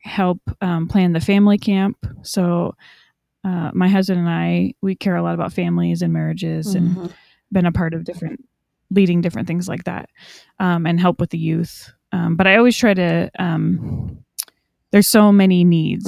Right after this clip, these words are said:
Speaker 2: Mm-hmm.
Speaker 1: and I'm happy to serve anywhere. You know, I've done nursery, all sorts of things.
Speaker 2: Hmm.
Speaker 1: Uh, but I really try to let the Lord lead. And, um, usually now I've had to whittle it down to, you know, music,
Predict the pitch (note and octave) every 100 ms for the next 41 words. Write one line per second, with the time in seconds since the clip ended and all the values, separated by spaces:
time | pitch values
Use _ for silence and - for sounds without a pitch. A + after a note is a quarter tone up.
0 | E3+ D#3+ D3+ D#3 E3+ E3 E3 F3 - -
1 | _ _ - - _ F#3 F#3 - F3 E3+
2 | - D#3 D#3+ E3 - - F3+ F#3 G3+ G#3
3 | G3+ G3+ F#3 E3 - - E3+ E3 E3 E3
4 | - E3+ E3 E3 D#3 _ F#3 F3 F3+ F3+
5 | F3+ - F#3+ - D4+ C4+ - - _ -
6 | E3+ E3 A3+ - F#3+ F3 F3 G3 F#3+ F3
7 | F#3 E3+ E3+ E3+ E3+ E3 E3 E3+ F3 E3+
8 | E3+ F3 E3+ F3 G3+ _ - F#3+ G3 G3+
9 | F#3+ - - _ _ - _ _ _ G3
10 | G3+ F#3 F3+ F3 D#3+ - - F3+ G3 F3+
11 | E3+ F3 E3+ F3 - E3+ E3 E3+ F3 -
12 | F3+ D#3+ D#3+ F#3 F3+ F3+